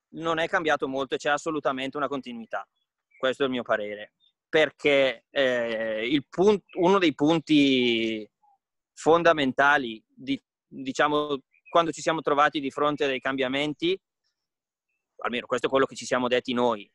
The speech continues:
ne-, non abbiamo bisogno di stravolgere i nostri vini per darci un'immagine diversa che ci aiuti sul mercato, per dirla in breve, che è un pochino il problema che ha un po', se vuoi, la comunicazione del mondo biodinamico, biologico, eccetera.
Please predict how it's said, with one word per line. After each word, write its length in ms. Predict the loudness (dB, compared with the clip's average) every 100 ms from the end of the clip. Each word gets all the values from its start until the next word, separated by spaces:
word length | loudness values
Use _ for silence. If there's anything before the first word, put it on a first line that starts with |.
| _ _ -10
ne-, 280 | 0 2 4
non 280 | 2 2 2
abbiamo 680 | 2 2 4 2 0 0
bisogno 480 | -4 -8 -2 -2 -2
di 100 | -10
stravolgere 960 | -10 -6 -4 -2 -2 -4 -8 -8 -10 -10
i 100 | -10
nostri 380 | -8 -8 -10 -18
vini 520 | -12 -10 -8 -8 -10 _ _ _ _ _ _ _ _ _ _ _ _ _ _ _ _
per 200 | 0 2
darci 340 | 0 0 -6
un'immagine 720 | -10 -8 -6 -6 -8 -10 -10
diversa 540 | -12 -8 -6 -6 -6 -6
che 120 | -6
ci 120 | -4
aiuti 320 | -6 -6 -10
sul 120 | -8 -4
mercato, 500 | -2 0 -2 -2 -4
per 180 | -4
dirla 260 | -4 -6 -4
in 80 | -4
breve, 320 | -4 -4 -4
che 120 | -2
è 20 |
un 80 | -2
pochino 400 | -2 -4 0 2
il 60 | 2
problema 540 | 0 -2 0 0 0
che 200 | 0 0
ha 360 | 4 4 4 0
un 100 | -2
po', 840 | -8 -6 -4 -6 -8 -8 -8 -10 -10
se 140 | -14
vuoi, 280 | -4 0 0
la 100 | 0
comunicazione 680 | -4 -10 -6 -8 -4 -2 0
del 120 | -2
mondo 300 | -4 -6 -6
biodinamico, 640 | -8 -10 -2 -2 -2 -8
biologico, 560 | -10 -6 -2 -4 -4 -20
eccetera. 280 | -20 _